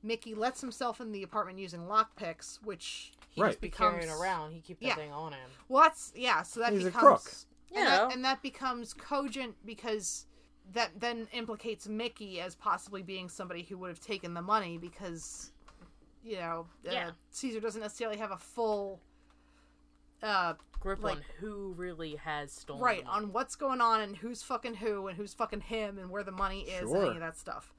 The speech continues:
Speaker 1: He knows that Violet's probably involved and Corky's probably involved and Mickey could be involved. And maybe Joey's not involved, but also he's dead by now, so Johnny. Not
Speaker 3: Johnny.
Speaker 1: Joey.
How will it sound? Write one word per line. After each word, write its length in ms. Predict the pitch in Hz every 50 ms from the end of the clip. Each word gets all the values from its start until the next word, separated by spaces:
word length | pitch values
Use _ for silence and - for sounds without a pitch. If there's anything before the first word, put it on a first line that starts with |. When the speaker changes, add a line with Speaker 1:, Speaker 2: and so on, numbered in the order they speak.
| - -
Speaker 1:
He 100 | 196 202
knows 520 | 196 185 196 202 214 208 208 202 196 - - -
that 260 | 202 196 180 175 - - -
Violet's 440 | - 190 196 202 208 214 208 - - _ -
probably 480 | - - 294 294 285 269 269 262 247
involved 560 | 233 233 226 - 226 214 202 196 196 196 196 -
and 100 | - 170
Corky's 340 | - - 277 262 226 214 -
probably 440 | - - - 247 240 233 226 214 214
involved 480 | 208 208 175 196 190 185 185 190 185 -
and 160 | - 175 175
Mickey 240 | 180 208 208 196 175
could 280 | - - - 254 240
be 120 | 208 240 220
involved. 800 | 208 202 180 185 196 190 180 170 170 165 165 165 165 - - - _ _ _ _ _ _ _ - - _ - - _
And 100 | - 170 185
maybe 220 | 220 247 240 240
Joey's 320 | 220 233 233 233 214 208 185
not 160 | 208 214 208
involved, 280 | 214 208 214 214 214 180
but 80 | 202 196
also 220 | 202 202 - 202
he's 160 | 175 170 165
dead 260 | - - 214 220 226 202
by 180 | 226 214 208
now, 360 | 202 202 196 190 185 185 185 165
so 420 | - - - 190 175 170 180 - -
Johnny. 400 | - 202 180 170 156 - - 139 - -
Not 100 | - -
Speaker 3:
Johnny. 380 | 196 226 240 208 156 143 139
Speaker 1:
Joey. 60 | 131